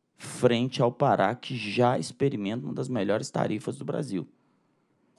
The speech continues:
Então, eu acho que a gente tem que ter um pouquinho de responsabilidade com esses levantamentos. E aí, senhores diretores, por que da dificuldade desses levantamentos? Por que que as distribuidoras não gostam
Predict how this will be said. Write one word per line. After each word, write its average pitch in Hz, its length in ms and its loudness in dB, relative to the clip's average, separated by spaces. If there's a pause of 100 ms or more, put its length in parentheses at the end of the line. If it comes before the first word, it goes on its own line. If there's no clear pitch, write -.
(280)
Então, 110 500 4
eu 98 140 4
acho 107 260 0
que - 120 -4
a 98 40 -2
gente 104 280 -8
tem 101 280 -4
que - 300 -10 (520)
ter 131 180 6
um 127 120 4
pouquinho 110 440 0
de 98 80 -2
responsabilidade 95 920 0
com - 80 -8
esses - 240 -6
levantamentos. 87 840 -2 (200)
E - 80 -2
aí, 101 120 2
senhores 90 380 -2
diretores, 87 640 -6 (840)
por 147 240 6
que 185 180 6
da 151 120 4
dificuldade 110 580 2
desses 92 320 -4
levantamentos? 87 640 -2
Por 143 180 -4
que 175 120 -2
que 139 180 -4
as 123 140 4
distribuidoras 104 760 0
não 120 200 0
gostam 113 580 4